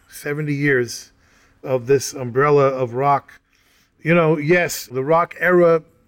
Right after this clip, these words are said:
was specifically, I clock it from sixty-five to, to, you know,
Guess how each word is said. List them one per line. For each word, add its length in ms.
was 360
specifically, 840
I 200
clock 420
it 60
from 160
sixty-five 1000
to, 140
to, 220
you 80
know, 200